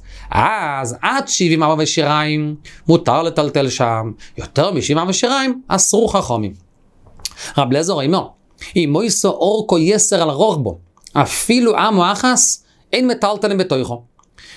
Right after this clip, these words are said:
ורש"י מבאר, כפי שהגמרא הבינה בהווה אמינא, שזה צריך להיות דווקא מרובע, בייס אוסיים מרובע, שבעים אמה ושיריים, אז שבעים אמה ושיריים. אבל אם זה לא מרובע, אלא האורך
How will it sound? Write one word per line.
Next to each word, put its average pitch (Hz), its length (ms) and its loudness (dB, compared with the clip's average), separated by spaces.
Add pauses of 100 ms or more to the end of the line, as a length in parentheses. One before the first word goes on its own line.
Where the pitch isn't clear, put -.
(160)
ורש"י 160 380 2
מבאר, 170 320 2
כפי 185 240 0
שהגמרא 160 420 2
הבינה 156 280 2
בהווה 139 360 0
אמינא, 214 240 0 (720)
שזה 143 160 2
צריך 165 340 0
להיות 190 240 4
דווקא 214 460 0
מרובע, 196 420 4 (500)
בייס 202 320 2
אוסיים 202 520 0
מרובע, 180 340 2 (600)
שבעים 226 400 2
אמה 208 180 2
ושיריים, 262 540 -2
אז 208 100 -2
שבעים 247 260 0
אמה 226 180 -2
ושיריים. 175 420 -2 (420)
אבל 165 260 4
אם 233 120 2
זה 185 140 4
לא 185 200 6
מרובע, 170 400 2 (420)
אלא 156 160 4
האורך 139 720 0